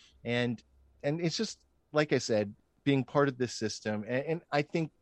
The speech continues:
people have taken the pen, and I think they have defeated the sword in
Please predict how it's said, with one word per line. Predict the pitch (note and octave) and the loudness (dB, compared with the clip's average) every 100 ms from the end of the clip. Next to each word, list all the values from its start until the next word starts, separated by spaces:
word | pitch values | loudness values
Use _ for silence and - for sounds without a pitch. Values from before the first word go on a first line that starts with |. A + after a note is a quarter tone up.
| - | -6
people | D#3 D3+ D#3+ C#3 | -4 2 4 6
have | B2+ A#2+ A2+ - | 4 4 2 -2
taken | - C3 - B2 A#2+ - | -2 0 0 -2 -2 -4
the | A2+ | -6
pen, | - A2+ A#2 A#2+ B2 C3 _ _ _ _ _ _ _ _ _ _ _ _ | -4 0 2 2 0 -8 _ _ _ _ _ _ _ _ _ _ _ _
and | A2+ G#2+ G#2+ - | -2 -2 -2 -4
I | A2 | -4
think | G#2+ C#3 | -2 0
they | C3+ | 2
have | A#2+ G2+ | 0 0
defeated | G#2 - - C#3+ C#3 C3 A#2 | -8 -8 -8 -2 0 0 -2
the | F#2+ | -8
sword | - - G#2 G2+ G2+ E2 _ - | -6 -4 -2 0 -2 -8 _ -4
in | A2 G#2 G#2 | 0 0 0